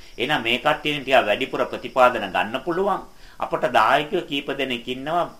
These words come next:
දුර බෑර ඒගොල්ලන්ට දුරකථනයෙන් පණිවිඩයක් දීලා ඉල්ලීමක් කරොත් ආම්ද්‍රෝ නිසා පිටුපාන්නේ නැහැ. මොනවාරි එකක් දෙයි. එහෙනම් මගේ භික්ෂුභාවයෙන් මම වැඩ ගන්න ඕනේ. මගේ සිවුරෙන් මම වැඩ ගන්න ඕනේ.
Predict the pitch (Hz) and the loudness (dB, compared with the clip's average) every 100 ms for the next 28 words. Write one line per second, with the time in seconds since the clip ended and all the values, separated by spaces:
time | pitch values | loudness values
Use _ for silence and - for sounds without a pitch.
0 | - 92 113 123 127 135 185 139 120 127 | -18 -10 -2 0 4 6 6 2 2 4
1 | 135 139 107 110 - 104 135 131 117 90 | 4 2 -6 -2 0 0 -2 -4 -2 -2
2 | 98 110 139 135 135 139 143 107 104 120 | -2 -4 -2 -2 -2 4 6 6 2 -4
3 | 139 151 143 123 123 139 - - - - | -2 -2 -2 -2 -4 -4 -6 -14 -20 -20
4 | - 104 120 143 135 123 104 104 135 - | -6 0 0 0 -2 -2 -2 -2 -2 -2
5 | 107 - 131 123 107 95 107 151 160 - | -8 -4 0 2 0 -4 -4 -6 -8 -18
6 | - - 110 123 151 208 240 226 147 123 | -20 -14 -8 -4 0 2 2 2 0 0
7 | 98 131 160 - - - - - 113 143 | -2 -4 -4 -6 -18 -20 -20 -8 -4 -2
8 | 143 123 131 127 120 - 160 165 160 160 | 0 -2 -2 -4 -6 -6 -2 2 4 2
9 | 135 - 95 110 135 160 190 208 220 226 | -2 -2 -2 -2 -2 -4 -4 -6 -8 -12
10 | - - - - 123 147 156 151 120 131 | -18 -20 -20 -8 -4 0 0 -2 -6 -2
11 | 175 185 131 101 90 117 156 180 208 220 | 0 0 -2 -2 0 0 0 -2 -2 -6
12 | 226 | -8